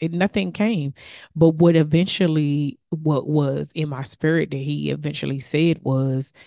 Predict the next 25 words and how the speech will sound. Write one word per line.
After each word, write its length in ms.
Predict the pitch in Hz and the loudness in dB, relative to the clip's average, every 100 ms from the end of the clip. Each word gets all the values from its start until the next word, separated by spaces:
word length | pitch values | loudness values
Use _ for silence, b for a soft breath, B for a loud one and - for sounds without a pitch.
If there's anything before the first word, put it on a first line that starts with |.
| b b b _ | b b b _
"Why 320 | 165 143 135 185 | -6 -4 -2 2
would 140 | 226 | 4
I 100 | 202 | 2
give 300 | 156 165 160 | 2 0 0
you 100 | 175 | 0
something 400 | - 156 156 147 | 0 -2 -2 0
new 180 | 147 151 | 2 2
when 160 | 143 | 2
you 100 | 143 | 2
haven't 320 | 151 143 139 147 | 2 2 0 -4
completed 440 | 139 147 151 139 | -6 -2 -2 -2
what 200 | 139 139 | -2 -4
I, 200 | 131 - - - | -4 -10 -10 -6
I 80 | |
gave 300 | 151 135 135 | -4 -4 -4
you 80 | 143 | -4
to 80 | 139 | -2
begin 340 | 135 139 127 | -4 -4 -4
with?" 260 | 127 - - - | -6 -10 -12 -6
Right? 300 | 127 139 143 b b b b b - | -2 -2 -4 b b b b b 0
And 360 | 170 160 151 160 | 4 4 2 0
I 120 | 156 | -6
had 280 | 147 175 160 | 0 2 2
to 320 | - 170 156 151 | 0 -2 -2 -2
really 300 | 156 202 202 | 2 4 2